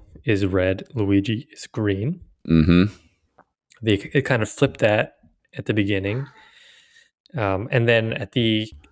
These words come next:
Speaker 1: like, the, at the very end, Mario was wearing red and Luigi's wearing green.
Speaker 2: Yeah, they just, like, put on those colors for absolutely no reason.
Speaker 1: And it, I mean, so Mario obviously is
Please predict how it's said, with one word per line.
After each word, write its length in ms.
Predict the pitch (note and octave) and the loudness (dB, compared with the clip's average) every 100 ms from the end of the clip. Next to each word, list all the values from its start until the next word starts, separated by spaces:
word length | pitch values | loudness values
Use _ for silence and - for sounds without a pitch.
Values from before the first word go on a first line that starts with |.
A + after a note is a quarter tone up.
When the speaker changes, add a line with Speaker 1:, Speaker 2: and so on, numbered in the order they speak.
| _ - | _ -8
Speaker 1:
like, 140 | A2 | -6
the, 160 | - - | -6 -6
at 80 | A2+ | -2
the 60 | |
very 260 | A2 A2+ A2+ | 2 2 4
end, 380 | G#2 G2 F#2 - _ _ _ _ _ _ _ _ _ | 0 0 -4 -12 _ _ _ _ _ _ _ _ _
Mario 320 | G#2 G2 G2 | -4 0 2
was 120 | F#2+ F#2+ | 2 0
wearing 340 | G2 F#2+ F#2 - _ _ - | -2 -4 -6 -12 _ _ 0
red 360 | F#2+ F2+ - _ _ _ - - - _ - - | 2 2 -2 _ _ _ -20 -20 -20 _ -18 -4
and 200 | G#2 F#2 | -2 0
Luigi's 320 | F#2 F#2 F#2 | 0 0 0
wearing 180 | G2 F2+ | 0 2
green. 420 | F#2 F2+ E2+ E2+ _ _ _ _ | 2 2 -2 -8 _ _ _ _
Speaker 2:
Yeah, 140 | G2 | 2
they 100 | D2 | 2
just, 200 | D2 D#2+ | 2 2
like, 160 | C#2+ - | 0 0
put 160 | - C#2+ | 0 0
on 340 | C2+ B1+ B1+ - - | 2 -2 -4 -10 -8
those 180 | C2+ C2 | -6 -4
colors 360 | C#2 C2 B1+ | -4 -4 -4
for 300 | - - A1+ | -8 -4 -4
absolutely 480 | - - - G#1 G1+ | -2 -4 -6 -6 -6
no 160 | G1+ G1+ | -6 -6
reason. 380 | G1+ G1+ A1+ - D2 - _ - _ _ - - _ - - - _ - - | -4 -4 -6 -6 -12 -20 _ -20 _ _ -20 -20 _ -14 -14 -14 _ -20 -6
Speaker 1:
And 120 | F#3 | 2
it, 200 | G3+ G3+ - | 2 2 2
I 60 | F3+ | 4
mean, 280 | G#3 F#3 - - - - | 6 4 -2 -6 -16 -6
so 300 | - D3+ D3+ | 2 2 2
Mario 460 | - B2 B2+ B2 A2+ | 2 4 6 6 4
obviously 400 | G2+ G#2 - G#2 | 4 -2 -4 -4
is 360 | F#2+ F#2 - | -4 -4 -10